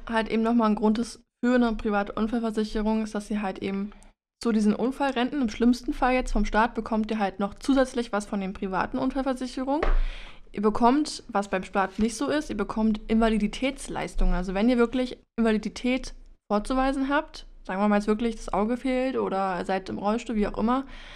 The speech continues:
wird das alles halt eben berechnet. Das können wir euch jetzt auch nicht sagen, wie genau, weil da gibt's halt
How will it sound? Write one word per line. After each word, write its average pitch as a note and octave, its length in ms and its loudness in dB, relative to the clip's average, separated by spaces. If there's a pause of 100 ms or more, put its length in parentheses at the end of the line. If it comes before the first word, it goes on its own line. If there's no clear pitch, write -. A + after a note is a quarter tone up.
(160)
wird A3 120 0
das G3 80 0
alles G#3 260 4
halt G#3+ 140 2
eben G3+ 120 -2
berechnet. B3 480 0
Das - 220 -12
können G#3 160 0
wir F#3+ 60 0
euch G3 60 0
jetzt G3 140 -4
auch F#3+ 60 0
nicht A3 140 0
sagen, A3 340 4
wie G#3+ 200 4
genau, G#3 360 4
weil G3 120 0
da F#3 80 -2
gibt's G3+ 240 -6
halt G3 220 -2